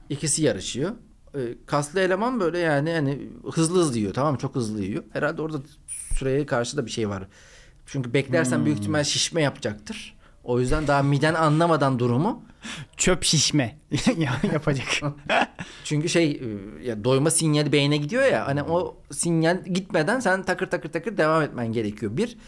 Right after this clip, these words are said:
Speaker 1: İki, arada abi ekmek yiyor. Ben anlamadım yani.
Speaker 2: Evet.
Speaker 1: O herhalde
Speaker 2: Onu ben de gördüm sizin eve gelince.
Speaker 1: Aa.
Speaker 2: Başka şeyler de yiyor. Mesela o garnitürlü-,
Speaker 1: Evet, evet.
Speaker 2: garnitürlerden de atıştırıyor.
Speaker 1: Herhalde ağzının tadını değiştirmesi, midesinin bulanmasını engellemesi
Speaker 2: Ya belki
Speaker 1: için.
Speaker 2: kuru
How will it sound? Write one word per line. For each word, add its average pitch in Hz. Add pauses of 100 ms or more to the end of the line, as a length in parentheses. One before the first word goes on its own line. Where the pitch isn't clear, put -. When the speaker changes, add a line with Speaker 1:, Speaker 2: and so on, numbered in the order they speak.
(240)
Speaker 1:
İki, 226
arada 202
abi 240
ekmek 233
yiyor. 107 (520)
Ben 151
anlamadım 143
yani. 104
Speaker 2:
Evet. 143
Speaker 1:
O 165
herhalde 196
Speaker 2:
Onu -
ben 160
de 147
gördüm 117
sizin 120
eve 120
gelince. 120 (200)
Speaker 1:
Aa. 139
Speaker 2:
Başka 156
şeyler 165
de 135
yiyor. 104
Mesela 110
o 127
garnitürlü-, 135
Speaker 1:
Evet, 147
evet. 135
Speaker 2:
garnitürlerden 135
de 107
atıştırıyor. 143
Speaker 1:
Herhalde 175
ağzının 135
tadını 143
değiştirmesi, 131
midesinin 123
bulanmasını 120
engellemesi 131
Speaker 2:
Ya 170
belki 214
Speaker 1:
için. 214
Speaker 2:
kuru 185